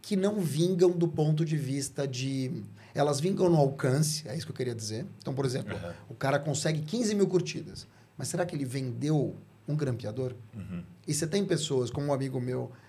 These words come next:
Speaker 1: eh, que eu tenho, que é o Diego Godoy, que é um R H,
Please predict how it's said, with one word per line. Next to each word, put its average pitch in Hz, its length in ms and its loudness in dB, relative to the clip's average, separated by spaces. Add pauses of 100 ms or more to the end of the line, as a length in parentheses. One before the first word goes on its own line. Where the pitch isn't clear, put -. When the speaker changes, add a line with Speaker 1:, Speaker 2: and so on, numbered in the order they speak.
(160)
Speaker 1:
eh, 127 240 -2
que - 100 -2
eu 127 120 2
tenho, 160 500 -4 (320)
que - 80 -4
é 131 40 4
o 131 40 2
Diego 127 280 0
Godoy, 151 440 4 (640)
que 175 140 4
é 151 60 8
um 139 120 2
R 139 200 4
H, 156 380 2